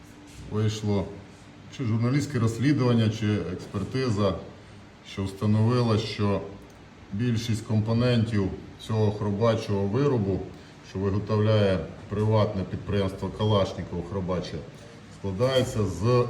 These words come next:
іноземних компонентів. Чеські там знайшли компоненти, американські, таке інше.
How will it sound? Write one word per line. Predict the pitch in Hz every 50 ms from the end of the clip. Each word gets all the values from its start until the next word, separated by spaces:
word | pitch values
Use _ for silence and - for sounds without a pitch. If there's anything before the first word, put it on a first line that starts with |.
| -
іноземних | 104 101 101 98 95 85 110 113 120 120 120 113 107 104 -
компонентів. | - - 98 92 - 104 104 101 98 90 82 78 - - 71 - - - -
Чеські | 123 143 156 151 139 - - - 113
там | 104 120 117 113
знайшли | 95 110 110 107 - 120 107
компоненти, | - 110 107 101 - 110 107 107 104 98 90 - 87
американські, | 87 90 90 92 92 - - 127 131 131 127 - - 101
таке | - - 104 98 - 123
інше. | 113 107 92 82 - -